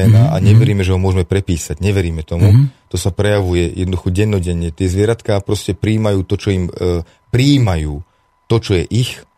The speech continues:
Speaker 1: sú vďačné za to, čo dostávajú, nerobia veľkú vedu zo smrti. Smrť je prirodzená transformácia, sú plnohodnotne slobodné, zodpovedné za svoj život. To
Speaker 2: Mhm.
Speaker 1: znamená, že on, keď nenájde, e, svoju obživu, tak proste zomiera, hotovo, on tam
Speaker 2: Mhm.
Speaker 1: prijíma, odovzdáva sa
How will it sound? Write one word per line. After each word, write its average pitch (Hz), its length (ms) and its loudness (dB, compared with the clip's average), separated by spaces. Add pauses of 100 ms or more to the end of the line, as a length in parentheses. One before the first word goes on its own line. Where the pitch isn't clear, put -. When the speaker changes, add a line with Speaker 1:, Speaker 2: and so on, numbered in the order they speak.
(160)
Speaker 1:
sú - 180 -6
vďačné 101 680 -2
za 110 80 -2
to, 110 100 -6
čo 104 140 -4
dostávajú, 110 640 0 (260)
nerobia 104 380 0
veľkú 92 260 -2
vedu 87 220 0
zo 87 100 0
smrti. 104 460 -2 (420)
Smrť 95 280 -4
je 92 100 2
prirodzená 95 320 0
transformácia, 110 800 -2 (100)
sú - 240 -2
plnohodnotne 113 720 -2
slobodné, 101 720 -4 (240)
zodpovedné 95 800 -2
za 87 80 -2
svoj 92 260 -2
život. 101 460 -2 (320)
To 101 80 4
Speaker 2:
Mhm. 101 80 6
Speaker 1:
znamená, 110 380 4
že 104 180 -2
on, 123 180 2
keď 110 220 -2 (100)
nenájde, 107 600 0
e, 101 40 -6 (460)
svoju 101 260 -2
obživu, 101 300 0
tak 127 160 -4
proste 135 260 -4
zomiera, 120 480 2
hotovo, 104 400 -2
on 92 140 -2
tam 104 160 0
Speaker 2:
Mhm. 104 80 6
Speaker 1:
prijíma, 123 340 4
odovzdáva 104 680 0
sa 98 320 -4